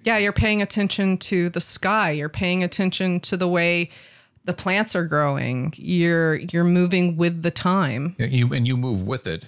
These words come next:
Speaker 2: rather than it telling you how to move.
Speaker 1: Mm-hmm.
Speaker 2: Uh,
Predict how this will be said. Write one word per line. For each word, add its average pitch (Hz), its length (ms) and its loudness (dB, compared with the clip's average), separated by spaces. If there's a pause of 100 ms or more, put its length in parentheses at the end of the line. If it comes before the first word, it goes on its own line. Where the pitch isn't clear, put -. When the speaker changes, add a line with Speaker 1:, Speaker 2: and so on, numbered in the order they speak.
(300)
Speaker 2:
rather 101 240 0
than 87 460 -2
it 95 200 -6
telling 95 320 0
you 87 160 -2
how 82 160 -4
to 78 80 -8
move. 78 280 -6 (300)
Speaker 1:
Mm-hmm. 180 260 0 (680)
Speaker 2:
Uh, 76 220 -4